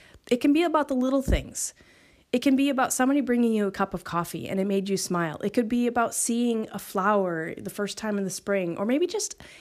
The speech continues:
you know, maybe it's not even spring. Maybe it's just sometime in the summer and you, you could smell the, the flowers. They were coming from somewhere. I love the smell of lilacs, and I love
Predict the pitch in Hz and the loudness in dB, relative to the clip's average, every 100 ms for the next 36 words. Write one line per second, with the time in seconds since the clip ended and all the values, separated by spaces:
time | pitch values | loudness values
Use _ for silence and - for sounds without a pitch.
0 | - 294 330 - 262 311 349 349 339 311 | -8 -2 0 0 0 2 4 2 0 0
1 | 302 311 302 285 - 311 311 220 254 320 | 0 2 0 0 0 2 2 2 0 -2
2 | - 330 302 - - - 302 294 302 294 | -4 -2 -2 -4 -6 -2 0 0 0 2
3 | 285 277 294 294 262 226 233 233 233 220 | 2 2 2 4 2 2 0 -2 -4 -4
4 | 220 - 254 262 262 233 - 214 208 226 | -2 0 2 2 2 0 -6 -4 -4 -2
5 | 202 226 214 180 - - - - - - | 0 2 0 -2 -6 -12 -20 -20 -20 -2
6 | 214 226 226 254 254 247 233 208 214 185 | 0 0 2 0 0 0 0 0 0 0
7 | 170 180 190 208 196 190 208 208 185 175 | -2 0 2 2 0 -2 0 0 0 2
8 | 208 196 160 - - 190 196 196 214 240 | 2 2 -2 -4 -6 0 2 4 4 4
9 | 196 | 0